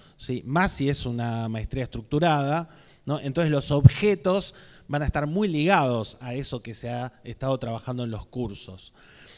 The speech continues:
Eh, en cambio, digamos, el eje en, eh, el doctorado está puesto en el objeto, en la construcción del objeto.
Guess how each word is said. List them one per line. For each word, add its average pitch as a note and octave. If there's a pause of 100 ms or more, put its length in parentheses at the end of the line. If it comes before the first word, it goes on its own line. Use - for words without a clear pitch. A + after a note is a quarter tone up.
(180)
Eh, B2+
en F3
cambio, A3+
digamos, E3+
el D3
eje A#2+
en, C3+ (200)
eh, G#2
el G#2
doctorado D3+
está D3+
puesto F#3+
en D3+
el B2+
objeto, A#2+
en G#2
la A2
construcción A2+
del C#3
objeto. B2